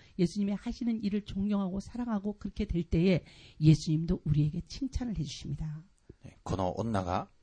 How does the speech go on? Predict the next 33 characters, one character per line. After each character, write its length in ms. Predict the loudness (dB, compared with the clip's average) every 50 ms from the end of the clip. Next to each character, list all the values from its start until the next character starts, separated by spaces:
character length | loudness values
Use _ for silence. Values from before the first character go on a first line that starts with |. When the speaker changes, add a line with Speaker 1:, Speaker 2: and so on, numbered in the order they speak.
| _ -20 -20 -18 -12
Speaker 2:
自 160 | -10 -2 0
分 140 | 2 2 2
の 120 | 2 2
家 120 | 2 2
に 80 | 0 0
引 40 | -2 -6 -6
き 100 | -8 -4
こ 140 | 0 2 2
も 100 | 4 2
る 80 | 2 0
こ 100 | -2 -4
と 120 | -6 -6
か 100 | -4 -2
ら、 200 | -2 -2 -2 -4 -8 _ _ _ _
ね、 160 | -14 -14 -14 -16 _ _ _ _
そ 160 | -10 -6 -6
の 240 | -4 -2 -4 -4 -6 -10 -18 -12
旦 160 | -8 -6 -6 -4
那 100 | -4 -6
さ 120 | -6 -6
ん 40 | -6
の 60 | -6
仕 160 | -6 -4 -2
事 200 | -2 -2 0 0
場 100 | 0 0
に 80 | 0 2
出 120 | 0 0
て 100 | 0 -2
き 80 | -6 -6
た 100 | -6 -6
よ 40 | -6
う 20 |
に、 100 | -8